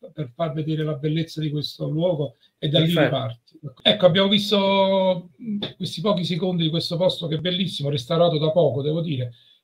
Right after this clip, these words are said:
Speaker 1: e continua, scusami se ti ho interrotto, ma i nostri spettatori
Speaker 2: No, no,
Speaker 1: che
Speaker 2: no,
Speaker 1: sono
Speaker 2: no, no, ma
Speaker 1: curiosissimi
Speaker 2: non
Speaker 1: di vedere.
Speaker 2: interrompi, perché poi, eh, un po', insomma, la, la
Speaker 1: No,
Speaker 2: passione,
Speaker 1: eh,
Speaker 2: capito?
Speaker 1: eh, eh,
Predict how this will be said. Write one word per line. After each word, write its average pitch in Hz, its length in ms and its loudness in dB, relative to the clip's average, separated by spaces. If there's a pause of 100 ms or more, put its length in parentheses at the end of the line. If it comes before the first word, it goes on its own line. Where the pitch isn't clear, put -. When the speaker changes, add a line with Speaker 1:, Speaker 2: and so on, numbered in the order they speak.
(100)
Speaker 1:
e 170 540 2
continua, 170 720 0
scusami 175 440 0
se 175 140 0
ti 170 120 -4
ho - 20 0
interrotto, 180 360 0
ma 156 60 0
i 160 40 2
nostri 165 260 0
spettatori 180 420 2
Speaker 2:
No, 302 60 6
no, 302 80 8
Speaker 1:
che 294 60 8
Speaker 2:
no, 285 140 6
Speaker 1:
sono 269 80 4
Speaker 2:
no, 247 60 6
no, 208 80 6
ma 240 140 2
Speaker 1:
curiosissimi 208 240 6
Speaker 2:
non 247 100 6
Speaker 1:
di 240 60 4
vedere. - 20 2
Speaker 2:
interrompi, 226 460 4 (100)
perché 196 300 -2
poi, 214 240 4
eh, 170 380 0
un 156 120 -6
po', 170 240 -2
insomma, 143 640 -6 (640)
la, 160 220 2
la 170 100 8
Speaker 1:
No, 175 40 6
Speaker 2:
passione, 214 580 10
Speaker 1:
eh, 202 40 8 (140)
Speaker 2:
capito? 190 320 4
Speaker 1:
eh, 208 100 4
eh, 202 40 4